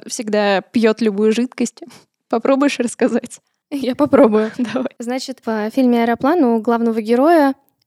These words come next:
Speaker 2: проблемы с алкоголем. И как они выражаются в фильме?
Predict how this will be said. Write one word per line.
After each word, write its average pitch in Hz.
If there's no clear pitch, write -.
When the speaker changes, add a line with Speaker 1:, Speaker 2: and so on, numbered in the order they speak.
Speaker 2:
проблемы 254
с -
алкоголем. 220
И -
как 302
они 262
выражаются 226
в -
фильме? 208